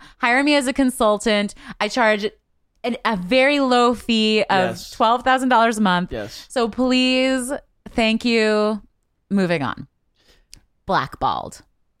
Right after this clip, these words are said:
Speaker 1: Oh, this is you.
Speaker 2: Blackballed. Not to be confused with Blueballed.
Speaker 1: <laughs> Oh, okay.
Speaker 2: A docuseries examining the scandal surrounding Los Angeles Clippers owner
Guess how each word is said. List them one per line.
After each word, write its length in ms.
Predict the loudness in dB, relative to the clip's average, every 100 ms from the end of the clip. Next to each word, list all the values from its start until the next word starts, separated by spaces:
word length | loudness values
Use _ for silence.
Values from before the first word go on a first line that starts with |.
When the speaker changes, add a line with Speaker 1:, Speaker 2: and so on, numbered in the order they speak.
| -8
Speaker 1:
Oh, 80 |
this 160 | -4 -4
is 80 | -6
you. 80 | -12 -16 _ _ _ _
Speaker 2:
Blackballed. 680 | -2 -2 -2 -6 -6 -8 -14 _ _ _ _ _ _ _ _ _ _ _ _ _ _ _
Not 160 | -10 -8
to 60 |
be 100 | -8
confused 380 | -10 -8 -8 -6
with 140 | -8
Blueballed. 500 | -8 -10 -10 -12 -16 -20 _ -18
Speaker 1:
<laughs> 180 | -16 -14 -12
Oh, 140 | -10
okay. 80 | -4
Speaker 2:
A 40 |
docuseries 1000 | 0 0 0 -4 -4 -2 0 0 -2 -4 -10
examining 640 | -8 -2 -2 0 0 -2
the 100 | -2
scandal 640 | -6 -6 -2 0 0 -2 -4
surrounding 640 | -4 -2 0 0 -2 -2
Los 300 | -2 -2 -2
Angeles 360 | -4 -2 -6 -4
Clippers 340 | -6 -4 -4
owner 400 | -2 -2 -6 -8